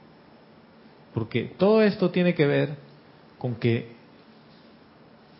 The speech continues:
te olvidaste quién eres. Me olvidé quién soy. En un momento dado digo, "Me llamo Génesis".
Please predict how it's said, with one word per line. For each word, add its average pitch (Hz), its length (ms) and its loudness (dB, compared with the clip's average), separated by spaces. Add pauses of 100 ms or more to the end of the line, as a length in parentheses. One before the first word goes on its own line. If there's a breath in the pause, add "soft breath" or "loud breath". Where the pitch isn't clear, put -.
te 135 80 4
olvidaste 127 680 2
quién 139 220 -6
eres. 110 480 -8 (360)
Me 127 180 4
olvidé 107 560 2
quién 120 300 -6
soy. - 340 -6 (1080)
En 139 120 -6
un 151 80 -2
momento 160 420 2
dado 156 300 4
digo, 139 220 0
"Me 131 100 -2
llamo 143 280 -2
Génesis". 123 440 -4